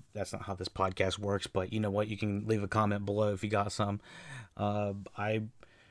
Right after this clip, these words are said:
really set out a goal to be productive in some of the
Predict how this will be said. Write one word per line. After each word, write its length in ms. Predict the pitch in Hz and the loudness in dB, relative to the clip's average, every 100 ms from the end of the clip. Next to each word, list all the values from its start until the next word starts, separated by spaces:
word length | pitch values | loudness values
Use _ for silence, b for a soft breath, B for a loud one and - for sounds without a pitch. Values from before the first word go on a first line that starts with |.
| b b - | b b -14
really 320 | - 123 143 127 | 0 6 6 6
set 300 | - 127 123 | 4 4 6
out 140 | 123 | 4
a 60 | 117 | 4
goal 240 | 131 139 | 2 0
to 120 | - | -2
be 240 | 104 104 98 - - 131 | -2 -2 -2 -8 -20 -14
productive 880 | - 107 113 110 113 107 101 - - 104 | -6 -2 -2 -2 -4 -6 -6 -10 -10 -8
in 520 | 98 98 98 98 92 | -6 -4 -2 -4 -6
some 320 | - 110 107 | -4 0 2
of 200 | 104 98 | 0 -2
the 320 | 104 98 98 | -6 -4 -6